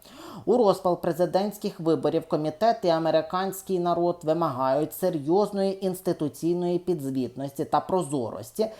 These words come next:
яких ви не забезпечуєте», написали голова комітету Комер і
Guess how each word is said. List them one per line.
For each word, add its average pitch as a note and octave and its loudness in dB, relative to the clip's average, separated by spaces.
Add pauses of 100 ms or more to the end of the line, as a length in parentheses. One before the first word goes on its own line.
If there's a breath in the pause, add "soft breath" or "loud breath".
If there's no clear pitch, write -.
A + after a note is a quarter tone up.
(280 loud breath)
яких D#3+ 0
ви D#3 2
не F3 0
забезпечуєте», D3 -2 (140)
написали D3+ 2
голова B2 0
комітету C3 -6
Комер G3 -2 (120)
і F3+ 0